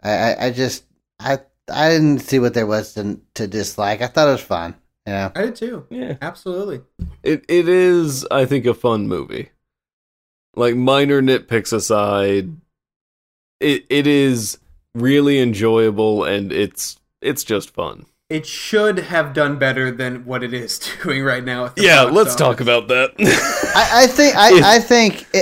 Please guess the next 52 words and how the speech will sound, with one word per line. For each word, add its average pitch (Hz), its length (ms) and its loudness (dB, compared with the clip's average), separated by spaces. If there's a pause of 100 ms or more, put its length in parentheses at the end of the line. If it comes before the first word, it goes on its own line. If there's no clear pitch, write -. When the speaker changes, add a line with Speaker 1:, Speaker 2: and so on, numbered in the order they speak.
Speaker 1:
I 185 100 4
think 220 240 2
the 220 80 8
word 190 180 8
of 170 60 6
mouth 160 260 6
is 139 60 -2
gonna 139 160 2
catch 127 260 2
up 117 140 2
on 95 160 0
it, 95 120 -8
though. 87 220 -2
I 135 200 4
don't 170 140 6
know 180 100 8
if 160 80 2
it's 147 100 0
gonna 156 140 4
catch 147 260 2
up 143 100 4
by 127 80 4
the 123 60 2
time 131 180 2
we 123 60 4
leave 117 200 0
theaters, 92 680 0 (380)
Speaker 2:
Mm-hmm. 139 160 -10
Speaker 1:
but 131 520 6 (180)
I 147 140 2
think 180 200 2
it'll 160 120 6
be 147 60 6
okay. 160 320 2 (180)
Have 170 160 0
you 262 140 6
noticed, 247 540 8
uh, 170 240 4
that 160 360 0
I, 143 560 2
I - 40 8
noticed 127 320 4
this 135 120 0
'cause 117 180 -2
I'm 107 100 0
a 107 40 -4
dad. 110 600 4 (300)
There's 202 420 6
no 180 480 10
toys 160 540 4
marketing. 113 640 0 (180)
Uh, 120 120 -6